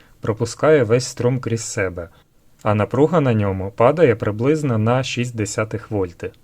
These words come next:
Якщо раніше по цій причині струм доводилося обмежувати резистором, то зараз така поведінка якраз сприяє нашим цілям.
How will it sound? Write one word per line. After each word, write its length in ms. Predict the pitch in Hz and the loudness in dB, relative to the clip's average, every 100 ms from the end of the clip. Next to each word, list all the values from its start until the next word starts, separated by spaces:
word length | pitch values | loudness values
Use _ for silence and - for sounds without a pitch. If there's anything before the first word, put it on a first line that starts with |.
| _ _ _ _ _ _ - _ _ | _ _ _ _ _ _ -20 _ _
Якщо 320 | 107 104 - 123 | -4 -2 4 6
раніше 440 | 120 127 127 120 | 6 4 0 0
по 120 | 113 | -2
цій 220 | 110 113 | -2 -4
причині 640 | 110 113 104 131 151 120 - | -2 -4 -2 -2 -2 -2 -4
струм 360 | - - 123 120 | -8 -4 -2 0
доводилося 720 | 110 117 113 107 104 - 107 | 2 2 2 0 -2 -4 -4
обмежувати 680 | 104 110 110 104 101 - | -2 0 0 -2 -4 -4
резистором, 720 | 104 101 123 156 - 110 92 82 - - _ _ _ _ _ _ _ _ | -4 -2 -2 -4 -2 -2 -2 -8 -18 -20 _ _ _ _ _ _ _ _
то 140 | - 95 | -4 0
зараз 440 | 110 156 - - _ _ | 4 4 2 -2 _ _
така 280 | 113 117 117 | -2 2 4
поведінка 760 | 113 104 101 120 175 131 95 - _ - | 4 2 0 0 0 0 0 -2 _ -6
якраз 420 | 101 110 120 - | -4 2 2 0
сприяє 520 | - 110 101 101 107 | -4 -2 2 2 2
нашим 400 | 101 98 - 95 | 0 -4 -6 -8
цілям. 460 | - 104 95 87 | -6 -6 -6 -8